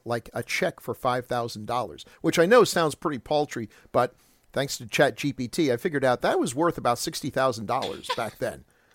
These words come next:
So he's doing all right. But does it make him happy? Oh, no. We hear his inner monologue is like, "They got rich on your invention.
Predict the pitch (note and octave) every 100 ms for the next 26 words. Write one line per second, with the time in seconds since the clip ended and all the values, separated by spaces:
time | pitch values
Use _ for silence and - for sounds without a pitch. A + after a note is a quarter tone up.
0 | _ - G3+ F#3+ F#3 - _ _ - F#3+
1 | G3 G#3+ F#3+ F3 G3+ C#3+ - _ A#2+ A#2
2 | D#3+ E3 D#3 D#3+ E3+ F3+ C#3+ D#3 D#3+ E3
3 | C3 D#3 D#3+ D3 B2+ D#3 D3+ - F#3 D3+
4 | A#2 - C#3+ B2+ - D3+ C#3+ B2 C3 C3
5 | A#2 A2 G2+ G2 G2+ - G2 - _ -
6 | - _ - A2+ A#2+ B2 A2+ A#2+ A#2+ A#2
7 | A3 G3+ - - C3 B2 A#2+ A2+ C3 B2+
8 | A#2 A2 G#2+ G2 G#2 G#2 - G2 E2